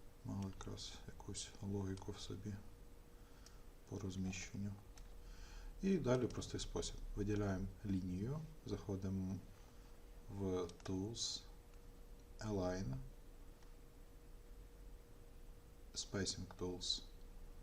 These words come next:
Нажимаємо Spacing Tool, вибираємо Pick Points, натискаємо на нашу іграшку рожеву, вибираю ще раз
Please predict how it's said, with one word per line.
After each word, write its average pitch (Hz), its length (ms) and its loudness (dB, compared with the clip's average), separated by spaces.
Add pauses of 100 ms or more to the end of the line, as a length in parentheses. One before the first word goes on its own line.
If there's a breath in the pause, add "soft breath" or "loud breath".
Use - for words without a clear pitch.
(400)
Нажимаємо 104 400 4
Spacing 92 500 2 (140)
Tool, 160 200 4 (280)
вибираємо 95 960 4 (960 loud breath)
Pick 98 200 4 (180)
Points, 104 520 2 (200)
натискаємо 92 1040 0
на 85 420 2 (1400 loud breath)
нашу 95 560 2 (300)
іграшку 90 540 0
рожеву, 143 580 2 (220)
вибираю 98 460 4
ще - 200 -2
раз - 460 4